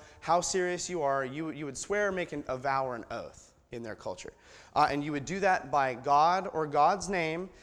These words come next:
And if you did, you were expected to do whatever you had sworn to do.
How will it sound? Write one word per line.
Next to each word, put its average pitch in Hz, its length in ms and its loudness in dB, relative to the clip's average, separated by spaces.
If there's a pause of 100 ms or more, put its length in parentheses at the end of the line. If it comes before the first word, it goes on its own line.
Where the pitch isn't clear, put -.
(240)
And 156 120 0
if 165 180 -6
you 170 80 -6
did, 214 640 2 (1000)
you 156 160 -4
were 180 140 0
expected 180 960 -2
to - 100 -8
do 180 240 -4
whatever 156 420 -2
you 147 160 -8
had 139 180 -8
sworn 127 320 -8
to 107 100 -16
do. 92 140 -14